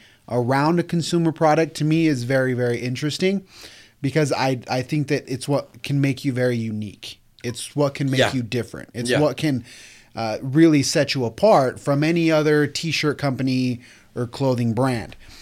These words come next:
Speaker 1: But not only that, but it also increases the level of difficulty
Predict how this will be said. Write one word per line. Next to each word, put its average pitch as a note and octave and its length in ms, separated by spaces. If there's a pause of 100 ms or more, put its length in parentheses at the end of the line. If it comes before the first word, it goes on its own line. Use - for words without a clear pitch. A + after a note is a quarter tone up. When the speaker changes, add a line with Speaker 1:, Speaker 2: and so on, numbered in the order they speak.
(220)
Speaker 1:
But D#3+ 100
not C4 120
only A#3+ 200
that, E3+ 280
but D3 140
it D#3 140
also G3 380
increases E3 520
the C#3 100
level C#3 300
of A2+ 160
difficulty A2 760